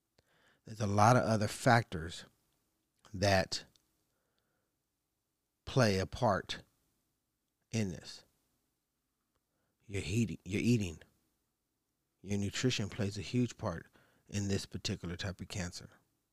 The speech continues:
Your nutrition, your exercise, but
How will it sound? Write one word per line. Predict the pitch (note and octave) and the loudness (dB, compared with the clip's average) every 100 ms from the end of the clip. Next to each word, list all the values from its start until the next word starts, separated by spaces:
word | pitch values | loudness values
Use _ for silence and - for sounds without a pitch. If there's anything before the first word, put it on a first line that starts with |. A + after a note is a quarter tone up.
| _ _ _ _ _ _ _ - - _ _ _ _ _ _ _ _ _ _ _ _ _ _ _ _ _ _ _ | _ _ _ _ _ _ _ -20 -20 _ _ _ _ _ _ _ _ _ _ _ _ _ _ _ _ _ _ _
Your | G#2+ A2 | -4 0
nutrition, | A2 - A#2+ A2 A2 G#2 | 0 0 0 2 -2 -4
your | G2+ | -6
exercise, | - G2+ - G#2 A2+ F#2+ F#2 - - _ _ _ _ _ _ _ _ _ _ _ _ _ _ - | -2 -2 -2 -4 0 0 0 -6 -16 _ _ _ _ _ _ _ _ _ _ _ _ _ _ -4
but | A2+ | -4